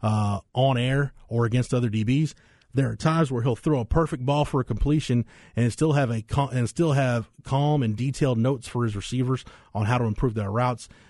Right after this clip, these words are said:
Uh, he's been everything they've expected him to be so far. But again, it's early, and I wanna say that about all these notes from winter workouts. It's early. This isn't in pads. They haven't had a formal practice yet, so take all of it for what it's worth."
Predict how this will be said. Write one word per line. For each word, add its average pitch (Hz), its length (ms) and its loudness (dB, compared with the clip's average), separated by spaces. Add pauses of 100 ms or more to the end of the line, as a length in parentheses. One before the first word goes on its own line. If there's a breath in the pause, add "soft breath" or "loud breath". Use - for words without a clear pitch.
(140 loud breath)
Uh, 107 220 -4
he's 123 280 -2
been 113 260 0
everything 156 500 2
they've 135 240 2
expected 127 680 -2
him 123 200 0
to 113 140 -6
be 113 180 -2
so 117 240 -2
far. 107 340 -2
But 120 200 -2
again, 120 320 0
it's 110 160 -8
early, 117 360 -2
and 113 120 -4
I - 20 -2
wanna 113 160 -2
say 113 160 -4
that 117 140 0
about 117 240 -4
all 120 180 0
these 113 160 -6
notes 113 240 -8
from 113 140 -8
winter 113 160 -2
workouts. 110 500 -2 (320 soft breath)
It's 127 160 -4
early. 127 400 2 (140)
This 127 180 0
isn't 127 200 2
in 120 120 0
pads. 127 420 0 (220 soft breath)
They 107 80 -4
haven't 135 240 2
had 135 80 2
a 123 60 0
formal 135 400 2
practice 135 480 0
yet, 123 240 0
so 117 320 2 (340 loud breath)
take 131 220 0
all 123 180 2
of 120 80 0
it 117 100 0
for 120 140 0
what 117 180 0
it's 110 160 -4
worth." 120 280 0